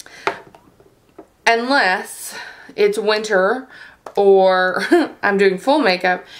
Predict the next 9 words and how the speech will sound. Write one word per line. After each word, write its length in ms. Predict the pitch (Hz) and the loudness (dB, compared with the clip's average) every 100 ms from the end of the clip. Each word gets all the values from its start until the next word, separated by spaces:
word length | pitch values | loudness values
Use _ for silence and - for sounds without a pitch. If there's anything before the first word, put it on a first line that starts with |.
| - - | -12 -4
And 160 | 202 | -2
then 160 | 202 196 | 0 0
my 140 | 190 | 0
most 640 | 190 190 196 226 254 - - | 0 0 2 0 -4 -14 -20
favorite 920 | - - - 208 226 226 285 285 - - | -20 -6 0 2 0 0 0 -2 -8 -8
can't 280 | 233 220 214 | -4 -2 0
live 160 | 226 | -2
without 320 | 233 214 185 | 0 -2 -2
products 540 | - 180 180 185 - | -2 -2 -2 -6 -14